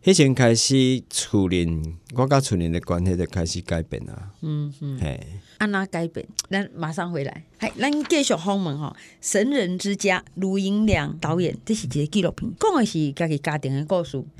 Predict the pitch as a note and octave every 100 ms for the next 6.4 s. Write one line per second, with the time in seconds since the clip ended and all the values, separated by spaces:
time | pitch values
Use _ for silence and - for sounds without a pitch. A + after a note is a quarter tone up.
0 | - - - C4 A#3+ B3+ B3 D#4+ B3+ G3
1 | F3 D3 C4+ G#3 B3 A3 - A4+ D4+ G#3+
2 | G3+ E3 F3 B3 G#3 - - D4 E3 B2+
3 | G#3+ A3 - D#3 D3 B2 - C3+ A2 E3+
4 | D4 A#3 - A3+ A#3 F#4+ - - - G4
5 | G4+ B4 A4+ - C4+ E4+ G#3 F4 G3 A#3+
6 | C#4+ C#4 F#3+